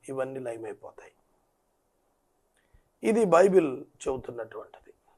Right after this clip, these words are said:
బైబిల్ చెబుతున్నటువంటిది. సూర్యుడు ఉంటే ట్వంటీ ఫోర్ అవర్స్ టైమ్, దినము, వారము, మాసము, సంవత్సరములు,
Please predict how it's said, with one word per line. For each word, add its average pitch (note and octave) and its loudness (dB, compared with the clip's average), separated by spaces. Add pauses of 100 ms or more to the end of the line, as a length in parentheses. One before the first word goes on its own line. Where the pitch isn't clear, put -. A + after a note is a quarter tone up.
(1300)
బైబిల్ D3 2
చెబుతున్నటువంటిది. A2 -16
సూర్యుడు G#3 0
ఉంటే F3 0
ట్వంటీ D#3+ -4
ఫోర్ C#3 -4
అవర్స్ B2+ -6
టైమ్, B2+ -8 (1200)
దినము, C3+ -6 (120)
వారము, B2+ -2 (200)
మాసము, C3 -4
సంవత్సరములు, B2+ -10